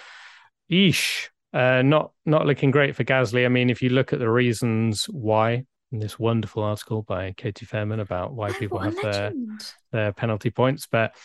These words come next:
Speaker 1: Spain, he got two for a collision with Stroll. Um, Austria, he got two for a collision with Vettel. So, yeah, two points for all the collisions. Um, one point in Austria for leaving the track without, uh,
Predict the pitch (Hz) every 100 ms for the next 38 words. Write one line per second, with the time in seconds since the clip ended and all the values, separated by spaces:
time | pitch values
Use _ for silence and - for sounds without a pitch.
0 | - - - - 165 151 151 139 - -
1 | 151 139 - 127 - 131 120 120 110 -
2 | - 170 170 170 165 175 _ _ _ _
3 | - 110 110 110 107 104 104 104 - 139
4 | 123 - 117 104 107 - _ - - 135
5 | 160 - 101 113 117 117 107 - 117 -
6 | 139 135 92 98 110 - - 135 - 180
7 | 170 - 123 123 135 147 151 156 117 113
8 | - - - - - 120 117 120 117 -
9 | 135 160 156 147 127 131 - 123 - 120
10 | 113 110 104 123 120 - 120 110 110 107
11 | _ _ _ _ - 95 95 95 95